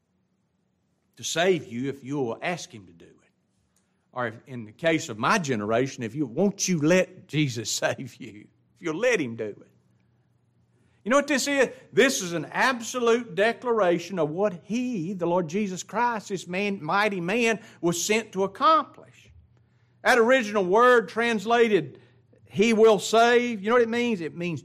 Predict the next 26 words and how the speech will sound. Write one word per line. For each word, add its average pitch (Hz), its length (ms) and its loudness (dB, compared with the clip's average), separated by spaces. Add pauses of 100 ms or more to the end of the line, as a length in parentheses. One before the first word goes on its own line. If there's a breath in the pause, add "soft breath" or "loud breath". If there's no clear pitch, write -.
to 175 160 -4
be 160 300 2
delivered, 143 760 4 (1800)
to 147 120 -2
be 175 220 4
liberated, 170 880 4 (1300)
to 175 120 0
be 202 220 4
saved, 185 760 4
not 220 220 2
to 269 40 -6
be 233 140 0
put 254 240 2
in 233 140 2
a - 20 0
savable 185 600 2
position, 151 600 0 (880)
not 233 240 4
to 254 60 -8
be 247 160 0
put 240 360 2
where 208 160 4
we 220 140 0
can 185 180 0
fulfill 214 560 4
conditions. - 1000 -4